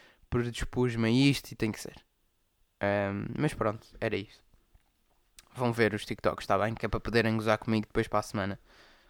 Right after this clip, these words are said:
Ganda beija, pessoal. Vou fazer imensa coisa agora. Tenho que ir, eh, fazer merdas. E, hum, acho que tinha dito que fui gravar uma curta.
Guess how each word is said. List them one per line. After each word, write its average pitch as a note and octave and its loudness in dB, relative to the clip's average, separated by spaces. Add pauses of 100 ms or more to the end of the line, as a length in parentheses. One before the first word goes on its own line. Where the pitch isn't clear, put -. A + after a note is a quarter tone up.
(180)
Ganda A#2 8
beija, G#2+ 6
pessoal. A2+ 2 (640)
Vou A2+ 6
fazer A2+ 0
imensa G#2+ -2
coisa - -8
agora. G1+ -8 (560)
Tenho F#2+ -8
que G2+ -6
ir, F#2+ -6
eh, - -10 (300)
fazer - -8
merdas. G#2 -4 (880)
E, A2 0
hum, A2 -4 (2750)
acho - -2
que - -10
tinha B2 2
dito A2 0
que - -16
fui - -2
gravar G#2+ 2
uma G#2+ 2
curta. D3 -2